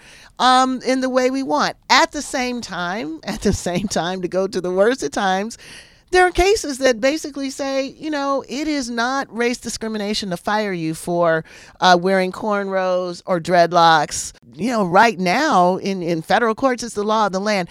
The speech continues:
So what this moment might mean, two thousand nineteen, is a moment when the question of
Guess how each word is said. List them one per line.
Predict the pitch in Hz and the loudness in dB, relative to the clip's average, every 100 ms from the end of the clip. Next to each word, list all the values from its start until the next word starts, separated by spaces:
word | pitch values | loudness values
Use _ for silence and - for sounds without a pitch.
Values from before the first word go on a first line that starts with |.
| - - | -10 -14
So | - 294 262 | -2 4 6
what | 233 233 339 - | 6 4 2 2
this | 359 - - | 0 -2 -4
moment | 220 220 220 240 302 320 202 | -2 2 6 8 8 6 2
might | 214 208 139 | 0 0 -2
mean, | 202 220 202 | -6 -6 -6
two | 214 | -8
thousand | 185 175 170 175 170 | -4 -2 -2 -4 -6
nineteen, | 170 160 - 302 247 185 - - - | -6 -6 -8 -4 -2 -4 -8 -20 -4
is | 269 330 320 | 0 0 0
a | |
moment | 254 220 214 208 185 170 - | 2 2 2 0 0 0 -4
when | 143 185 196 190 185 180 180 175 151 _ - | -6 -2 2 4 4 2 -2 -6 -12 _ -16
the | 185 214 190 175 | 2 8 8 8
question | - - - 233 - - 226 208 190 | 2 -10 -2 0 -2 -4 -4 -2 -4
of | - 180 175 170 | 0 2 4 2